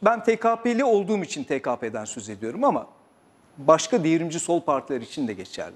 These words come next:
Ama T K P'ye verilen oydur herkesin beğendiği depremdeki, e, şey.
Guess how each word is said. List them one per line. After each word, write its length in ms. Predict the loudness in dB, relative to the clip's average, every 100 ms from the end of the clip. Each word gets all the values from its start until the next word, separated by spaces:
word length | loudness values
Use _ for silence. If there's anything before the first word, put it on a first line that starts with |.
| 4
Ama 300 | 6 4 -2 -18 _ _ _ _ _ 6
T 160 | 6
K 240 | 6 2 2
P'ye 240 | 2 4
verilen 420 | 2 2 2 0
oydur 680 | 2 2 2 2 -2 -2 -18 _ 0
herkesin 540 | 0 0 -4 -2 0
beğendiği 460 | 0 0 0 0 0
depremdeki, 720 | -2 -4 -2 -4 -4 -6 -6 _ _ _ _ _
e, 220 | -6 -6 -4
şey. 320 | -4 -6